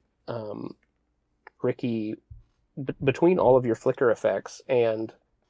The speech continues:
all of your E T B creatures, it's really hard for your opponents to ever make very effective attacks against you. And you've got a decent number of flyers like Cloud Blazer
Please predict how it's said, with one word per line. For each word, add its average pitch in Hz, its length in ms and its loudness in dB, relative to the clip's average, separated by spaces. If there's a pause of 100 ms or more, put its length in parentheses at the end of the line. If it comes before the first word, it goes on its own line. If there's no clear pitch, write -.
(240)
all 123 160 6
of 117 120 0
your 113 140 -2
E 123 120 -6
T 117 140 -8
B 139 160 -2
creatures, - 640 -8
it's 131 160 -8
really 165 260 -2
hard 123 220 2
for 117 80 -4
your 113 60 0
opponents 113 340 -8
to - 100 -4
ever 123 140 -4
make 113 240 -6
very 110 320 -4
effective 104 420 -8
attacks - 440 -8
against 147 360 -2
you. 190 260 -4 (520)
And 123 280 6
you've 117 100 -2
got 120 120 4
a 113 80 0
decent 147 340 -2
number 123 320 2
of 110 320 -2 (440)
flyers 123 580 2
like 104 420 -8
Cloud 110 380 -2
Blazer 110 600 -4